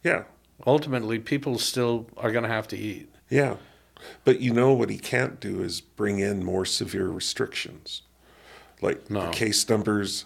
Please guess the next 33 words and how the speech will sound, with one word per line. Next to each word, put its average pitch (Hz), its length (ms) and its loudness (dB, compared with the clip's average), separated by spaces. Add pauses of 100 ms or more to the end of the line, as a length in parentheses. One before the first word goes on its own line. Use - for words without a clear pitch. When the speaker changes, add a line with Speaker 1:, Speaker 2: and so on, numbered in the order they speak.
Speaker 1:
have 92 160 -14
gone 90 280 -2
up, - 300 -4
but - 180 -8 (460)
what, 113 220 2 (680)
what's 110 200 -2
he 101 220 -4 (140)
realistically 104 680 2
going 92 280 -4
to - 100 -10
do? 87 180 -4
Because 92 320 -6
ultimately, 120 500 4
he's 104 240 -2
a 98 40 -2
politician. - 800 -4 (400)
He, 127 400 -2 (600)
he 127 320 -2
still - 540 2
needs 92 500 -4
to 80 380 -6 (120)
make 95 180 -4
sure 95 260 0
he 92 180 -4
appeases 98 640 -4
his - 180 -8
base, - 560 -4
right? 90 340 -6 (120)
Speaker 2:
Yeah. 101 260 2 (360)
Speaker 1:
And 87 300 -4
bringing 107 400 2
in 98 160 0
restrictions, - 840 -2